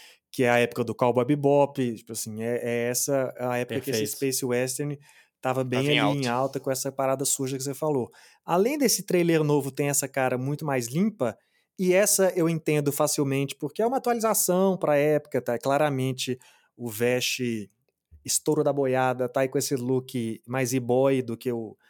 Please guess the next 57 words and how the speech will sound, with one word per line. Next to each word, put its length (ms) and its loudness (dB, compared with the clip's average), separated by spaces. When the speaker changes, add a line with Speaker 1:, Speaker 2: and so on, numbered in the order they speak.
Speaker 1:
ele 100 2
tá 140 4
com 60 4
Speaker 3:
Total. 140 4
Speaker 1:
um 40 4
look 220 4
do 120 2
que, 200 4
que 100 0
um 140 4
moleque 420 4
rebelde 680 4
é 120 2
pra 160 0
essa 160 0
geração, 680 2
e, 180 -6
enquanto 420 0
Speaker 2:
Sim. 60 4
Speaker 1:
o 20 4
outro, 340 2
um 60 0
cabelo 380 2
arrepiado 640 2
era 80 4
o 40 -2
suficiente 460 -4
pra 100 -12
parecer 380 0
um 140 -4
moleque 420 -4
rebelde 440 2
pra 140 0
aquela 220 0
geração, 500 0
né? 120 -4
Mas 180 2
o 20 -2
que 80 -4
mais 200 2
me 80 -2
chama 220 2
a 20 4
atenção 640 2
é 80 -4
que 100 0
toda 240 2
essa 180 2
coisa 240 2
do 100 2
flashback, 800 2
do 140 0
mistério, 560 2
que 140 -4
lá 160 4
no 100 -4
anime 560 2